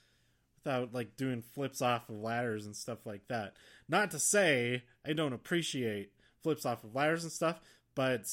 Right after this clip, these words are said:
um, I don't think that these guys were risking, um, <laughs> going to a hospital with, uh, with that moment.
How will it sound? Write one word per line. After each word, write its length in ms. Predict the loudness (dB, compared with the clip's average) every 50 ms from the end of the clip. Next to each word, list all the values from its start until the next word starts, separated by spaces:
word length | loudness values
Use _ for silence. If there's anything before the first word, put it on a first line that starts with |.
| -4 -2 -2
um, 400 | 0 2 2 2 2 0 -2 -2 -2
I 60 | 0
don't 220 | 0 0 -2 -2
think 240 | -4 -4 -4 -4 -4
that 160 | -8 -8 -6
these 220 | -4 -4 -4 -4 -2
guys 300 | 0 0 0 0 -2 -4
were 80 | -6
risking, 600 | -4 0 0 0 0 -2 -6 -6 -6 -6 -6 -8 -10 -14 _ _ _ _ _ _ _ _ _ _ _ -6
um, 140 | -4 -4 -4 -4 -6 -10
<laughs> 160 | -10 -10 -12 -10 -6
going 200 | -4 -2 -2 -2
to 180 | -4 -4 -6 -6
a 60 | -4
hospital 600 | -2 -2 -2 -2 -4 -6 -6 -6 -6 -6 -8 -10 -14 -20 -20 -20 -20 _ _ _
with, 220 | -10 -10 -8 -6 -4
uh, 320 | -2 -2 -2 -2 -4 -6 -8
with 180 | -10 -12 -10 -8
that 200 | -8 -8 -8 -8
moment. 280 | -10 -10 -10 -10 -12